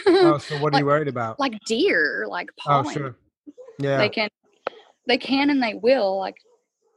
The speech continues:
Speaker 1: stand on their feet like a dude, um, like a big hairy dude, <laughs> just with hooves.
Speaker 2: Yeah.
Speaker 1: Um,
Speaker 2: Did you, did you grow up and go to school in that area?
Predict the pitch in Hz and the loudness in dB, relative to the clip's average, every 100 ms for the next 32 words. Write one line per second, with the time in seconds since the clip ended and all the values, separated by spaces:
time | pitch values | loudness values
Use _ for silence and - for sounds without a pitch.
0 | _ - - 226 214 254 262 226 - 226 | _ -14 -4 -2 0 0 0 -2 -6 -8
1 | 240 - 202 196 _ 539 480 185 - 202 | -6 -4 -6 -8 _ -10 -8 -8 -8 -8
2 | 277 92 240 226 226 - 202 107 117 220 | -6 -8 -10 -12 -10 -10 -8 -6 -4 -4
3 | 190 214 226 - 240 254 247 220 285 240 | 0 0 0 0 0 0 0 -2 -2 -4
4 | 220 247 277 - 294 262 294 - 339 233 | -2 0 0 -2 -8 -2 0 0 2 2
5 | 247 202 143 127 - - _ _ - _ | 4 2 2 0 -4 -12 _ _ -20 _
6 | _ _ _ _ _ _ _ _ _ - | _ _ _ _ _ _ _ _ _ -12
7 | 269 262 247 240 554 - 147 165 156 214 | -10 -8 -4 -6 -6 -10 -4 -4 -2 -4
8 | 180 175 170 156 160 - - - 151 135 | 2 4 4 4 2 0 -16 -8 -6 0
9 | 143 135 - - 143 143 147 147 147 160 | 0 0 -6 -4 -2 0 0 2 2 0
10 | 202 | -2